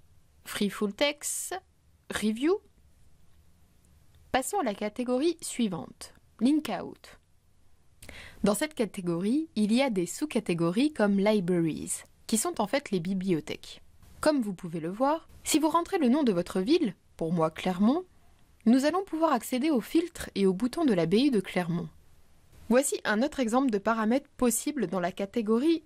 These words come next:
Link Out. Dans la sous-catégorie Divers, vous avez accès à plein d'autres filtres, comme Full Text P D F et Full Text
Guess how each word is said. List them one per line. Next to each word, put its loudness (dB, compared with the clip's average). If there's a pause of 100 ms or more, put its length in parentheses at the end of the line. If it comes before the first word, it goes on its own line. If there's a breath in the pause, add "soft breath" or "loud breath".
Link 4
Out. -10 (500)
Dans 2
la 2
sous-catégorie -2
Divers, -2 (1120)
vous 4
avez 4
accès 0
à -6
plein -2
d'autres -2
filtres, -14 (120)
comme 0 (720 soft breath)
Full 0
Text -4
P 0
D 0
F -18 (100)
et 2
Full -2
Text -6